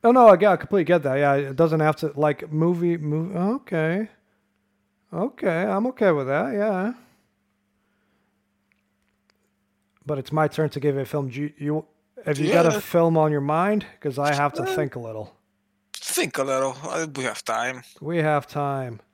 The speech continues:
Speaker 1: 'Cause the, yeah, 'cause that, that's the thing. If we're talking movies that f-, like, basically formed the way we see films and the way we,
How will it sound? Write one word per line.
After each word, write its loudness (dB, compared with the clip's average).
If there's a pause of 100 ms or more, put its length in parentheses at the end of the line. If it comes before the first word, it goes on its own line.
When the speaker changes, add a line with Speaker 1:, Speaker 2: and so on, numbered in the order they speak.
(1600)
Speaker 1:
'Cause -6
the, -6 (120)
yeah, -2
'cause -10
that, -2
that's -2
the -6
thing. -2 (520)
If -2
we're 0
talking 0
movies -2 (120)
that -4 (640)
f-, -20
like, -4
basically -4
formed -4 (2500)
the -8
way -6
we -12
see -10
films -8
and -16
the -18
way -14
we, -18